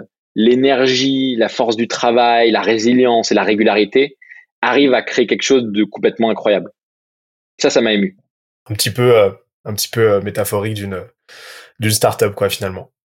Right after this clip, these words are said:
Speaker 2: <laughs> On commence en slip et
Speaker 1: Ouais. Ouais, ouais. Mais je pense que, honnêtement, et je, et tu, autant Terra Nova que, euh, Ne montre jamais ça à personne, je les ai envoyés à tous les entrepreneurs avec qui on co-crée des boîtes.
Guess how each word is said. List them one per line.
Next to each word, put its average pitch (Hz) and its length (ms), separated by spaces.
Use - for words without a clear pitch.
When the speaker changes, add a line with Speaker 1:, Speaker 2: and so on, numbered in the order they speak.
Speaker 2:
<laughs> - 920
On 120 100
commence 123 400
en 113 80
slip 120 400
et 110 240
Speaker 1:
Ouais. 120 160
Ouais, 156 120
ouais. 123 180
Mais 127 100
je 139 100
pense 220 180
que, - 80
honnêtement, 143 420
et 127 80
je, 120 160
et 113 320
tu, 120 220
autant 156 240
Terra 131 240
Nova 131 240
que, - 140
euh, 101 360
Ne 117 100
montre 127 160
jamais 120 180
ça 127 100
à 117 60
personne, 143 400
je - 160
les 110 120
ai - 20
envoyés 113 380
à 113 80
tous - 160
les 147 100
entrepreneurs 123 440
avec 110 180
qui - 120
on 104 100
co-crée 95 220
des 98 80
boîtes. 87 220